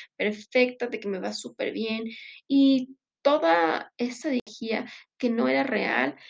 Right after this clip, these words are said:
empezó a sentirse en mi cuerpo, y mi cuerpo me decía: "No eres tú, necesito descansar para volver a encontrarte contigo misma". Y en estos meses que pasé así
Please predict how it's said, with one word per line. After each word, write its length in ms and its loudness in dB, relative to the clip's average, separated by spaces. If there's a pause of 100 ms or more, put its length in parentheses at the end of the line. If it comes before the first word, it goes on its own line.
(320)
empezó 500 2
a 80 4
sentirse 440 -6
en 60 -2
mi 80 -2
cuerpo, 340 -2
y 60 -2
mi 100 -4
cuerpo 260 -8
me 160 0
decía: 460 -6
"No 300 2
eres 420 -4
tú, 240 -4 (760)
necesito 400 -2
descansar 560 -2
para 140 -6
volver 280 -4
a 40 -4
encontrarte 480 -8
contigo 400 -6
misma". 460 -10 (500)
Y 80 6
en 60 8
estos 260 2
meses 400 2
que 120 -6
pasé 320 -8
así 420 -6